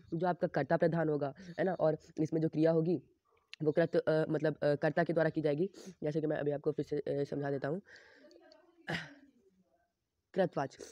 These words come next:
अब कृतवाच में क्या होगा कि जो क्रिया होगी वो आप, अ, वो किसके द्वारा की जाएगी? कर्ता के द्वारा की जाएगी। और उसमें कर्ता ही क्या होगा?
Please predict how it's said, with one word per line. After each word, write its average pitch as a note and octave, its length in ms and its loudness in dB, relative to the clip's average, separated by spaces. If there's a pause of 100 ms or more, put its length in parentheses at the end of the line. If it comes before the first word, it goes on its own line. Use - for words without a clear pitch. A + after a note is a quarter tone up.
(120)
अब F3+ 80 -6
कृतवाच G#3 420 0
में G#3+ 100 2
क्या G3 100 0
होगा F#3 160 0
कि G3+ 140 -2
जो G3 100 0
क्रिया F3+ 240 2
होगी G3+ 260 2
वो G3 100 0
आप, G3 120 -2 (180)
अ, F3+ 180 -2
वो F3 120 -2
किसके F#3+ 200 -2
द्वारा F#3+ 160 0
की G3 100 -2
जाएगी? G3 200 0
कर्ता E3 260 -2
के D#3+ 80 -4
द्वारा D#3+ 160 -2
की E3 120 -2
जाएगी। D3+ 260 -2 (320)
और F#3 100 2
उसमें G3 280 2
कर्ता F#3 260 2
ही G3+ 80 4
क्या A3 140 0
होगा? F3+ 260 -2